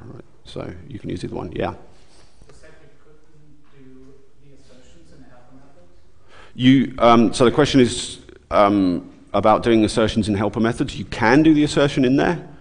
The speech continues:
Speaker 1: using Groovy Assert keyword. The problem I have with it is that you probably are gonna screw up your diagnostic output if, if things fail. The,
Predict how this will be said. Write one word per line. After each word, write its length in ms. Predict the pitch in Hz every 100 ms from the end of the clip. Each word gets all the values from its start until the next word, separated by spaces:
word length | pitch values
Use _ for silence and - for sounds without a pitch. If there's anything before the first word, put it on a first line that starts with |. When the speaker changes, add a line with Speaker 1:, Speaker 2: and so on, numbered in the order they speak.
| -
Speaker 1:
using 440 | - 110 110 101 87
Groovy 280 | 107 104
Assert 300 | 101 - 110
keyword. 340 | - 110 123 123
The 100 | 131
problem 400 | - 127 117 107
I 140 | 101
have 240 | 107 117 104
with 100 | 92
it 100 | -
is 180 | -
that 260 | - 87 - - - - -
you 160 | 107
probably 320 | 113 135 127 120
are 40 |
gonna 160 | 104 101
screw 260 | - 110
up 120 | 104
your 100 | 98
diagnostic 560 | 95 95 98 98 104 -
output 380 | 104 98 131 110
if, 180 | - -
if 140 | 92
things 300 | - 107 98
fail. 380 | - 95 98 113
The, 360 | - 92 98